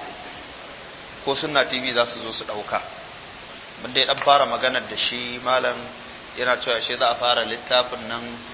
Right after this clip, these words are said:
so da za a fara zuwa a ɗauka. To, Wisal su ma mun yi magana da su ɗazu daga can Saudiya, sun ce to ai yana da kyau su zo su ɗauki littafin. In dai har za a ɗauka, kun ga dole zai zama muna da gejin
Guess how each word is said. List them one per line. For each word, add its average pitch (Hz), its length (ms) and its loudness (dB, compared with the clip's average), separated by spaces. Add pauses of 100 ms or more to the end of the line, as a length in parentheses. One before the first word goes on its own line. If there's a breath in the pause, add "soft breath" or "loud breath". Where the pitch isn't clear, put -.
(320)
so 135 140 -4
da 120 100 -2
za 117 180 4
a 113 60 2
fara 110 340 0
zuwa 101 160 -4
a 104 40 -4
ɗauka. - 240 -12 (1040)
To, 113 40 -10 (140)
Wisal 143 340 4
su - 160 -2
ma 127 240 2
mun 127 180 -4
yi 131 80 -4
magana 117 320 0
da 107 120 -8
su - 140 -6 (120)
ɗazu 117 320 -4 (1120)
daga 113 180 -2
can 127 200 0
Saudiya, 113 520 0
sun 120 220 -6
ce 131 240 -4
to 104 140 -8
ai 127 160 2
yana 135 240 6
da 113 80 -8
kyau 127 200 -6
su 113 200 -8
zo 117 240 -8
su 117 140 -8 (360)
ɗauki 104 320 -10
littafin. - 600 -4 (1000)
In 131 80 -10
dai 139 100 4
har 139 200 8
za 143 200 10
a 131 80 2
ɗauka, 139 340 4
kun 127 140 -6
ga 127 100 2
dole 131 260 0
zai 117 160 -2
zama 113 200 -2
muna 123 260 4
da 104 100 -4
gejin 127 400 -2